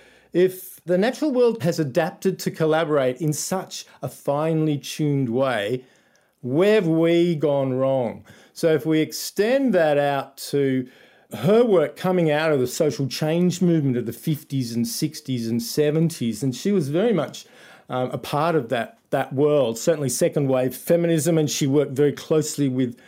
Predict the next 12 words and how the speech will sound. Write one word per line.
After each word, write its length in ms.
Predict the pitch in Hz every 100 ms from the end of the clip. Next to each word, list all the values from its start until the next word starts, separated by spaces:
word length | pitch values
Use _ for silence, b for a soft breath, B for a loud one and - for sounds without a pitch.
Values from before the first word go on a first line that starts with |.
| B B
environmental 560 | 131 131 123 160 165 160
groups 580 | 147 160 156 - - - B B -
and 580 | 151 147 147 139 117 180
with 760 | 180 127 143 143 139 131 135 -
Friends 240 | 185 165
of 60 | 143
the 120 | 143
Earth 240 | 147 143
being 220 | 135 139 135
one 180 | 143
in 120 | 147 127
particular, 840 | - - - - 175 160 151 139